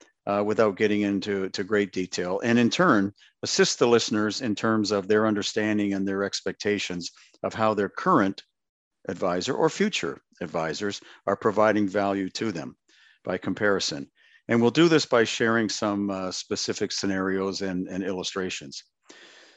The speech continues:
So, so let's start by, by contrasting two distinct definitions. So let's talk about investment planning, which I'm going to elaborate on later, but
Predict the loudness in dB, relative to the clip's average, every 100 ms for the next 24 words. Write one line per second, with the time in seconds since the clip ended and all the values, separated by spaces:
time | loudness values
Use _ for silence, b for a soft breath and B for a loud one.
0 | b -12 -8 2 8 8 8 6 6 6
1 | 6 6 4 2 2 0 0 2 2 2
2 | 2 2 -2 -4 -2 0 2 2 -2 -2
3 | -4 0 0 0 -6 _ -4 -2 -2 -4
4 | -4 -6 -10 -14 -16 b b b b b
5 | -2 2 6 4 4 4 4 4 4 4
6 | 2 0 0 -4 -4 -2 0 0 0 _
7 | _ _ -8 -4 0 0 2 4 4 2
8 | 0 2 2 2 0 -2 -2 2 2 0
9 | -2 -2 -2